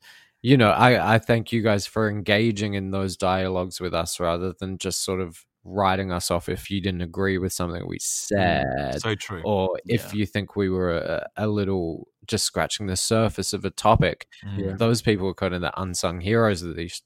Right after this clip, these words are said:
Speaker 1: these shows 'cause they
Speaker 2: Mm.
Speaker 1: provide us with so much insight and lived experience that we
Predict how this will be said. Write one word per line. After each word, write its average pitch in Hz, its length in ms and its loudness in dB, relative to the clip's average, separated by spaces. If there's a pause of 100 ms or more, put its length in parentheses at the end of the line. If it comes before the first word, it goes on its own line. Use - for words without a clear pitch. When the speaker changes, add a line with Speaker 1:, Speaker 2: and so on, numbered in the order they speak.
Speaker 1:
these 92 180 -2
shows 87 340 -4
'cause - 320 -6 (320)
they 107 160 0
Speaker 2:
Mm. 95 60 -6
Speaker 1:
provide 92 340 0
us - 160 -4
with 90 120 -12
so 104 380 0
much 95 240 -4
insight 85 500 0 (340)
and 87 340 -10 (160)
lived 113 360 0
experience 98 760 0
that 85 120 0
we 92 260 -2